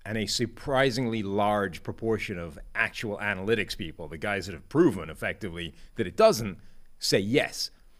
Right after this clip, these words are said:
And they all say things like, "Look, I can't find a way to measure it, but there's something there."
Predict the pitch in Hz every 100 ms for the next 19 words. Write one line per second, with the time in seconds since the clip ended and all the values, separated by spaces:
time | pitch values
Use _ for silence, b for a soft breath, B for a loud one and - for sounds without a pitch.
0 | - _ 117 120 123 120 127 107 123 110
1 | 104 95 101 85 90 - 127 123 113 -
2 | _ _ - - - 120 110 104 104 90
3 | 90 98 104 127 143 - _ - - -
4 | - - _ - 92 113 - 147 123 -
5 | 78 80 58